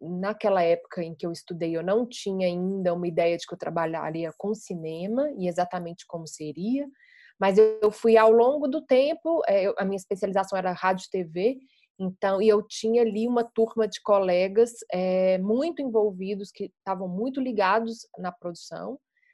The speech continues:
é, audiovisual, assim, naquela época, isso foi no final da década de noventa, né? Nossa, há um século atrás.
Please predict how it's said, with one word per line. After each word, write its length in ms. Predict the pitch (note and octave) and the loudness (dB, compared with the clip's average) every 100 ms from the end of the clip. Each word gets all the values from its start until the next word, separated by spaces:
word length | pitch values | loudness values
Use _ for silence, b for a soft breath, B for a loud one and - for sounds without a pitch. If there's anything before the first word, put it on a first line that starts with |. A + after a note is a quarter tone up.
| _ | _
é, 240 | - E3+ E3 | -6 -4 -2
audiovisual, 880 | D#3+ D#3 D#3+ D#3 D3+ D#3 G3+ C4 A#3 | -4 -6 -12 -12 -4 0 2 4 2
assim, 440 | F#3 - E3 D#3+ - | -2 -12 -14 -16 -12
naquela 460 | E3+ - E3+ F3 | -12 -6 -4 -2
época, 500 | E3+ E3 - _ - | -2 -6 -8 _ -14
isso 240 | D#3+ D#3 - | -14 -14 -18
foi 320 | E3 E3 E3 E3 _ _ _ _ | -12 -10 -12 -16 _ _ _ _
no 140 | D#3+ D#3 | -20 -20
final 800 | _ E3+ E3+ F3 G#3+ B3 B3 A#3 _ _ _ _ _ _ _ _ - | _ -8 -4 0 0 0 -4 -8 _ _ _ _ _ _ _ _ -18
da 160 | E3+ D3+ | -8 -6
década 320 | D#3+ F3+ E3+ | -4 -6 -8
de 120 | F3 | -4
noventa, 720 | F#3+ G3 F#3 F#3 F3+ D3+ - | 2 2 2 -4 -4 -8 -12
né? 240 | D3 E3 F#3 | -12 -8 -8
Nossa, 600 | F3 G3 F#3+ - - D3+ _ _ | -6 -6 -8 -16 -20 -20 _ _
há 340 | E3+ E3+ E3+ F3+ | -18 -16 -16 -20
um 100 | F3 | -20
século 440 | - E3+ D#3 D#3 | -12 -12 -12 -14
atrás. 400 | D#3 - E3 D#3+ | -16 -18 -20 -20